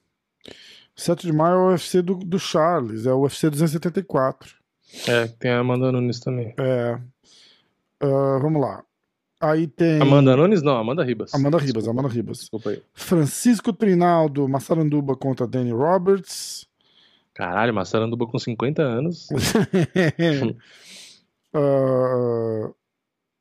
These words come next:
Speaker 1: tem um update dessa luta aqui. Aí, ó, temos confirmado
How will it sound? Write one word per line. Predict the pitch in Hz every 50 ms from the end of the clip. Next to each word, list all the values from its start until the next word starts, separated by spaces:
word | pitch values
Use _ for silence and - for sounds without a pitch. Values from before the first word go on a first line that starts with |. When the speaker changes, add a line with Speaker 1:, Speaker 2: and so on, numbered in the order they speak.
| - _ _ _ _ _ _ _ _ _
Speaker 1:
tem | - 131 131
um | 131
update | 123 123 139 120 127 123 - -
dessa | 117 117 - - 123
luta | 123 123 120 -
aqui. | 117 - - 175 185 202 185 - _ _ _ _ _
Aí, | - 147 147 151 165 175
ó, | 160 143 131
temos | - - 170 160 151 143 - -
confirmado | - _ 185 185 190 214 226 233 190 - - 233 233 208 180 160 156 160 170 175 170 156 143 139 139 131 127 127 117 110